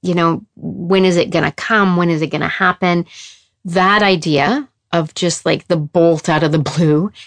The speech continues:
and then also the craft of it, the schedule of it, the grind of it, the, the job of it, the task.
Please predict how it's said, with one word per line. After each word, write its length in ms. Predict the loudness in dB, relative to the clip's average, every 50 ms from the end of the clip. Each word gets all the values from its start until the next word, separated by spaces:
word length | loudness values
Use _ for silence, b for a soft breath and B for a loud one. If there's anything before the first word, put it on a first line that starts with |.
| B B B
and 160 | -2 0 2
then 120 | 2 2 2
also 760 | 2 2 2 0 0 0 0 2 2 2 2 2 0 -2 -4 _ _ _ _ _ _ _ _ _ _ _ _ _ _ _ _ _ -6
the 120 | -6 -6
craft 500 | -6 -4 -2 0 2 2 0 0 -2 -4
of 120 | -4 -2 -2
it, 180 | -4 -6 -4
the 80 | -8 -10
schedule 600 | -10 -10 -12 -8 -4 -4 -2 0 0 0 2 0
of 200 | 0 0 -2 -2
it, 160 | -2 -4 -4 -6
the 80 | -8
grind 640 | -8 -8 -8 -4 -2 0 0 2 2 2 2 2 2
of 160 | 0 0 -2
it, 180 | -2 -4 -6 -6 _
the, 340 | -6 -4 -2 -2 -2 -2 -4 _ _ _ _ _ _ _ _ _ _ -6
the 80 | -6
job 500 | -6 -2 0 2 2 4 4 2 2 2
of 140 | 0 -2 -2
it, 100 | -4 -8
the 60 | -10 -12
task. 640 | -10 -6 -4 -2 -2 -2 -4 -6 -10 -16 -18 -20